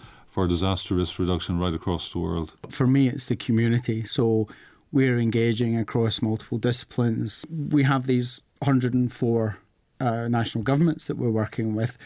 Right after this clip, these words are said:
Speaker 2: who are all thinking about this, and they're all trying to put investments and national disaster plans in place. But at the same time, we have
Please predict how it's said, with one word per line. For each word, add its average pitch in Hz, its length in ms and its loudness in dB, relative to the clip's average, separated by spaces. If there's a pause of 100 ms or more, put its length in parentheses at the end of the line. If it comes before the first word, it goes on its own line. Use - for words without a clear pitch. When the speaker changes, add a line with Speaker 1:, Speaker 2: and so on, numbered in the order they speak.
(100)
Speaker 2:
who 123 240 2
are - 60 -6
all 131 280 2
thinking 151 560 0
about 110 240 -2
this, 113 240 -2
and 113 140 0
they're 117 100 2
all 131 80 4
trying 120 240 -2
to - 80 -6
put - 160 -6
investments 127 560 -2
and 110 220 0 (500)
national 120 440 0
disaster 113 420 -4
plans 110 320 -4
in 101 140 -6
place. 127 520 -2 (380)
But 127 120 0
at 110 40 -4
the 135 100 2
same 117 260 0
time, 175 360 4
we 120 100 2
have 117 340 0